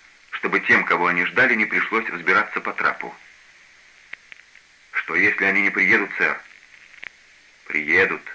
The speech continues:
сказал капитан. "Стало быть, ты все-таки живой человек", — подумал помощник. "А я уже было начал сомневаться". Вслух он сказал: "Пойду вниз.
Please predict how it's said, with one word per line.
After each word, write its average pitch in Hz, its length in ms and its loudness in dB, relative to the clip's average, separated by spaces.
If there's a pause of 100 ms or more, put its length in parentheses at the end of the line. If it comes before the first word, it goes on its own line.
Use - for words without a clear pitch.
(120)
сказал 76 300 -4
капитан. - 460 -8 (2250)
"Стало 92 280 2
быть, 95 180 -2
ты 92 100 2
все-таки 92 440 0
живой 87 320 2
человек", — 85 600 2 (220)
подумал 80 360 -6
помощник. 76 640 -8 (440)
"А 78 80 2
я 82 160 6
уже 95 180 4
было 92 200 0
начал 90 320 2
сомневаться". 87 680 0 (1080)
Вслух 95 320 -6
он 87 120 -2
сказал: 80 400 -2 (640)
"Пойду 139 280 2
вниз. 143 260 4